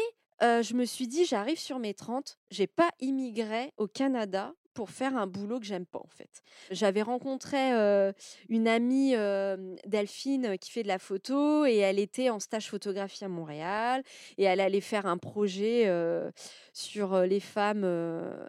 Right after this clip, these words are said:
pour l'Alliance française de Toronto. Donc, on s'est dit, « Bah, écoute, hop, on se retrouve en septembre deux mille huit, on fait de la coloc. »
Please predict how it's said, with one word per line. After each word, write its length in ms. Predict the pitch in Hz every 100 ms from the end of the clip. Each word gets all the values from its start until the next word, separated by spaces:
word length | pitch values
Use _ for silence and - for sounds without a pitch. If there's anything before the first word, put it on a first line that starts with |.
| -
pour 140 | - 196
l'Alliance 340 | 196 208 196
française 380 | - 196 226 202
de 80 | 202
Toronto. 500 | - 208 208 202 190
Donc, 220 | 170 -
on 60 | 165
s'est 160 | 175
dit, « 160 | 170 190
Bah, 160 | 170 170
écoute, 400 | 165 220 208 - 226
hop, 240 | 311 -
on 100 | 254
se 140 | -
retrouve 480 | 180 - - 220 202
en 80 | 180
septembre 840 | - 190 - 226 220 220 190 180
deux 120 | 175 175
mille 240 | 170 170
huit, 240 | 262 320
on 100 | 190
fait 140 | - 226
de 60 |
la 80 | 226
coloc. » 480 | - 349 240 262